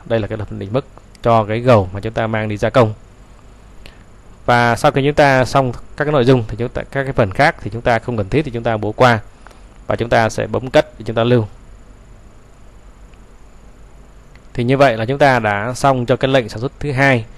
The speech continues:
Và lệnh một là ở mục gầu này thì nó hiện cho chúng ta là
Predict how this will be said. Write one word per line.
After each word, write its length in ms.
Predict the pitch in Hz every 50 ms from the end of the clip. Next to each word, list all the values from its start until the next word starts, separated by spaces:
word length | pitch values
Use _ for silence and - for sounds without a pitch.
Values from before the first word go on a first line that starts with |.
| - - - - - - - - -
Và 120 | 113 110
lệnh 240 | 110 120 127 127 123
một 180 | 131 127 117 - - - - - - - - -
là 420 | 117 110 110 110 107 107 101 101 98 - - - - - - - - - - - - - - - - - - - - - - - - - - - - - - - - - - - - - - - - - - - - - - - - - - - - - - - - - - - - - - - - - - - - - - -
ở 120 | 139 123
mục 180 | 135 151 127 113
gầu 200 | 131 120 117 120
này 240 | 123 117 110 104 - -
thì 260 | - 120 113 110 107
nó 260 | 107 107 110 117 135
hiện 220 | 131 139 147 131 - 117 110
cho 100 | 110 113
chúng 180 | 113 120 131 127
ta 260 | 127 127 123 117 110 - - - - - - - - - - - -
là 480 | - 110 107 104 101 98 95 95 98